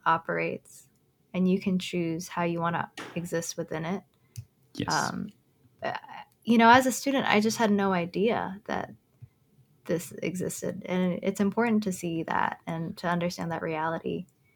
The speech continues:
Speaker 1: Because, uh, yeah, there are companies that are doing good things, but it's not their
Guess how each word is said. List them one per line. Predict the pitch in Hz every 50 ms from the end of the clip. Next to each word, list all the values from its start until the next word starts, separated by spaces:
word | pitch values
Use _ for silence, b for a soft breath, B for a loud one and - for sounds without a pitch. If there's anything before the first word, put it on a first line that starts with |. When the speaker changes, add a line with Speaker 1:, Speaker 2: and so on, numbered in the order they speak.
| _ _ _ _ _ _ _ -
Speaker 1:
Because, | 226 214 269 254 262
uh, | 262 - 214
yeah, | 254 294 254
there | 233 240 254
are | 262
companies | 262 254 254 240 233 226 220 214
that | 214 214 214
are | 220 220
doing | 214 202 180 180 175 170 165 156 - -
good | - - 185 180 180 -
things, | - 175 170 170 160 165 175 - - - _ _ _ _
but | - 185
it's | 180 190 190 - - -
not | 233 240 233 202 214 -
their | 202 196 180 170